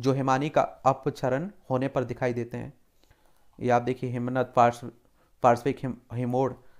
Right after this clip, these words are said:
मध्यस्थ हिमोड़, हिमनद, ये पार्श्विक हिमोड़ आपको अंतस्थ हिमोड़ देखने को मिलाएगी। हिमानी में हिम-, हिमाड़ों की स्थिति। अंतिम हिमोड़, तो जब हिमानी का अंतिम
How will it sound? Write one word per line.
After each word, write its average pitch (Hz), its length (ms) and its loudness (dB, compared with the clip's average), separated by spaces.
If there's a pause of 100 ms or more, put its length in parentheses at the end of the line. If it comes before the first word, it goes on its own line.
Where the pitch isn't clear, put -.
(160)
मध्यस्थ 123 400 2
हिमोड़, 127 320 -2 (540)
हिमनद, 123 340 -2 (360)
ये 123 60 0
पार्श्विक 123 680 0 (100)
हिमोड़ 120 300 -2
आपको 113 400 -4 (240)
अंतस्थ 127 380 0
हिमोड़ 120 260 -2
देखने 117 280 -6
को 117 120 -10
मिलाएगी। 110 340 -4 (320)
हिमानी 131 320 4
में 131 240 -4 (100)
हिम-, 120 240 -4 (360)
हिमाड़ों 120 480 0 (300)
की 127 100 -2
स्थिति। 120 400 -8 (680)
अंतिम 147 380 6
हिमोड़, 175 300 0 (840)
तो 143 80 6
जब 160 220 6
हिमानी 156 380 4
का 185 100 6
अंतिम 180 580 0